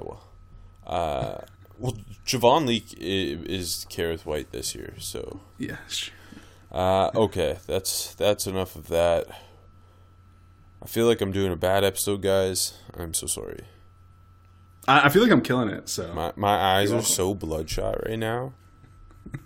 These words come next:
Speaker 2: So, hey, get the, get the adrenaline going 'cause we're talking about the Natty,
Speaker 1: We're
Speaker 2: bro.
Speaker 1: talking about the Natty, and let me preface this by saying A J and I watched it together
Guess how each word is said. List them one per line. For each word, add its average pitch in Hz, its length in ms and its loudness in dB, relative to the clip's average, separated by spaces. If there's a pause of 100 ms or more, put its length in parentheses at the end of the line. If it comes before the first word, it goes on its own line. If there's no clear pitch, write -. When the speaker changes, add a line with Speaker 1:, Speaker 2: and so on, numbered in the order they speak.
(880)
Speaker 2:
So, - 180 0
hey, 107 240 -4 (1000)
get 104 200 -2
the, 110 260 2
get 107 160 -4
the 117 120 2
adrenaline 107 380 2
going 95 220 -2
'cause 95 120 -6
we're 92 60 -6
talking 98 200 -4
about 92 140 -10
the 98 80 -8
Natty, 95 280 -6
Speaker 1:
We're 98 80 0
Speaker 2:
bro. 101 140 0
Speaker 1:
talking 101 180 0
about 104 240 2
the 101 60 -2
Natty, 90 380 2
and 87 100 -2
let 90 80 -4
me 98 100 -4
preface - 360 -4
this 95 200 -2
by 92 180 0
saying 90 420 -2
A 90 140 0
J 98 160 0
and 98 80 0
I 92 80 0
watched 92 300 0
it 101 80 -10
together 82 500 -2